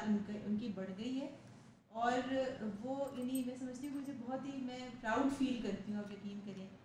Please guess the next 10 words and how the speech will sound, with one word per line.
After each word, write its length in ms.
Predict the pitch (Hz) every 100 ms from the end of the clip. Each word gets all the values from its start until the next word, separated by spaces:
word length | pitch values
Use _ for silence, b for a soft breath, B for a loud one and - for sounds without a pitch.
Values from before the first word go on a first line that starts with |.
| - - - 233
कि 60 | 247
वो 60 |
सारे 340 | 254 240 226 269
बच्चे 240 | - 269
जिस 200 | 269 -
तरह 160 | 269 262
से 160 | 262 269
मतलब 1120 | 269 - - - - - 214 220 226 254 254 - - 226
इतने, 380 | 233 269 277 269
अ, 80 | 233